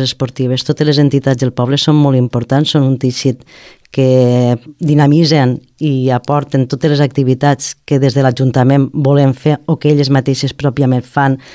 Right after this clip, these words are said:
Nosaltres fiquem el nostre granet d'arena, però sense elles no, no hi hauria activitat, i que en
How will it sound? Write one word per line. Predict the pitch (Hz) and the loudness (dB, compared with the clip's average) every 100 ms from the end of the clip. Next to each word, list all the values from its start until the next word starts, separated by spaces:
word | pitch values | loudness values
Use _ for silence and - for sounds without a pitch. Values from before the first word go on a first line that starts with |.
| - - - | -20 -12 -4
Nosaltres | 143 139 139 - | 0 0 -2 -6
fiquem | 139 147 139 | -4 -2 0
el | 135 | 0
nostre | 127 - | -2 -2
granet | 135 127 127 123 | -2 0 0 -2
d'arena, | 123 131 127 131 | -2 -2 -2 -6
però | 131 | -6
sense | 127 139 123 135 | -4 -4 -2 -2
elles | 123 123 120 | -2 -4 -6
no, | 143 135 127 120 123 - - - _ | -4 -4 -2 -4 -6 -12 -20 -20 _
no | 151 147 | 0 2
hi | 135 | 2
hauria | 131 131 | 2 2
activitat, | 123 135 123 123 139 165 - - - - - | 0 -2 -2 0 -2 -2 -6 -20 -20 -20 -8
i | 139 123 120 | -6 -4 -6
que | - | -2
en | 143 | -2